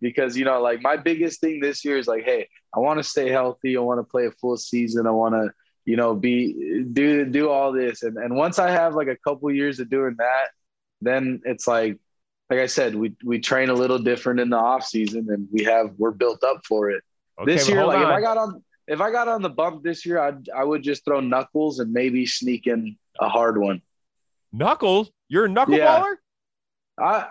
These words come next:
Speaker 1: I have a knuckle. Yeah. I'm not a knuckle baller, but I, I,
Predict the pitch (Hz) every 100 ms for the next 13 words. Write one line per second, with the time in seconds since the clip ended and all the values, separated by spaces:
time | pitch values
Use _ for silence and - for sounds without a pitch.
0 | 226 240 262 240 180 156 170 196 202 147
1 | 143 160 170 175 196 151 151 151 139 107
2 | 139 170 147 127 131 151 151 160